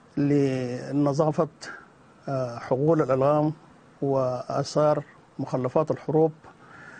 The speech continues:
في كل مناطق السودان، في الشرق والجنوب سابقًا قبل الانفصال،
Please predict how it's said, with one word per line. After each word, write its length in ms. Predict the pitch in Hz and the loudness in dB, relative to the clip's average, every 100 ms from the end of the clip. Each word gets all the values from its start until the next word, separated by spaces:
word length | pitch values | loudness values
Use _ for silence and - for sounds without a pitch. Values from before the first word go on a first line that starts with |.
| - - | -20 -16
في 460 | - 156 143 123 | 0 2 4 0
كل 180 | - 190 | 0 2
مناطق 380 | 170 151 147 139 | 4 2 2 -2
السودان، 480 | 123 - 131 127 113 - - - - - | -4 -4 -2 -4 -6 -16 -20 -20 -20 -16
في 360 | - 139 123 127 | -4 -2 -2 -4
الشرق 600 | - 170 180 165 - - | 0 2 4 2 -2 -4
والجنوب 400 | 143 135 147 156 | -2 0 0 0
سابقًا 360 | - 156 143 139 | 2 0 0 0
قبل 260 | 143 147 | -2 -2
الانفصال، 680 | 127 127 - 120 147 160 | -4 -6 -8 -2 0 0